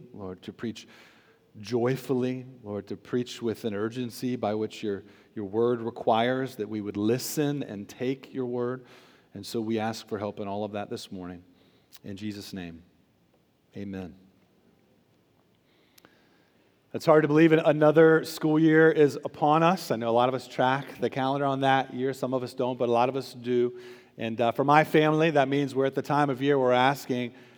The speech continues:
"How did time go by so fast?" And I don't just mean the summer months. It feels like summer goes by way too fast for all of us. But how did time go by so fast? Meaning we've got three kids now, no longer really kids, but three kids in high school.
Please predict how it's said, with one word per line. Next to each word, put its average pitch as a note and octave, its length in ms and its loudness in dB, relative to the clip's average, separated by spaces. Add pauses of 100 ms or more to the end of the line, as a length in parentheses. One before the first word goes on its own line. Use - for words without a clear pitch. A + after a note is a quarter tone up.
"How C3 220 4
did D#3+ 180 -2
time B2 520 -2
go A#2+ 140 -2
by A#2 520 2 (480)
so A2+ 260 -4
fast?" C#3+ 680 0 (500)
And C#3+ 120 0
I D3 60 4
don't F#3 220 6
just F#3 200 0
mean F#3 140 4
the D#3+ 100 2
summer F3+ 300 6
months. C#3+ 340 0
It B2+ 120 -4
feels D#3+ 180 0
like C#3+ 140 2
summer D#3 260 0
goes C#3 240 2
by C3 280 6
way C3 200 2
too B2+ 180 -6
fast B2+ 460 2
for B2 140 -4
all C#3 200 2
of A2 140 -4
us. A2+ 340 -4 (460)
But C#3 160 6
how E3 160 4
did A#3 140 6
time F#3 260 4
go E3+ 100 4
by D#3+ 200 10
so D3+ 160 2
fast? E3 340 6
Meaning D#3 320 -2
we've E3 240 0
got D3+ 340 4 (420)
three D3+ 300 0
kids D#3+ 380 2
now, C3 420 0 (100)
no C#3 140 -12
longer B2 220 -6
really G#2+ 180 -4
kids, G2+ 400 -6
but A2 160 -4
three F3 260 2
kids D#3+ 300 2
in C#3 60 2
high C#3 220 -2
school. - 340 -8